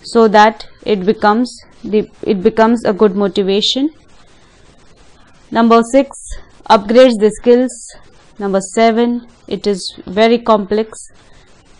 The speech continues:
Eight, it demands investment because it has to reduce the flaws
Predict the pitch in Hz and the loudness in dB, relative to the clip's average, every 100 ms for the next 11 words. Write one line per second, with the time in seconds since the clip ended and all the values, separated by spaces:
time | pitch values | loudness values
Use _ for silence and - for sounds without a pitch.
0 | _ _ _ _ _ _ _ _ - 233 | _ _ _ _ _ _ _ _ 2 4
1 | 233 233 - - - _ - 196 226 220 | 2 0 -14 -16 -20 _ -4 0 2 4
2 | 220 240 262 247 - 226 220 233 233 226 | 4 4 2 -2 -4 -2 0 -2 -4 -4
3 | 240 254 - - _ - - _ - _ | -4 -6 -10 -20 _ -20 -20 _ -20 _
4 | _ _ - - - - 214 - 220 220 | _ _ -20 -20 -20 -8 -8 0 4 4
5 | 214 - 220 - 233 233 254 226 220 208 | 0 -2 -2 4 4 4 2 2 2 2
6 | 247 247 - 202 208 220 214 233 | 2 0 -6 -8 -4 0 2 2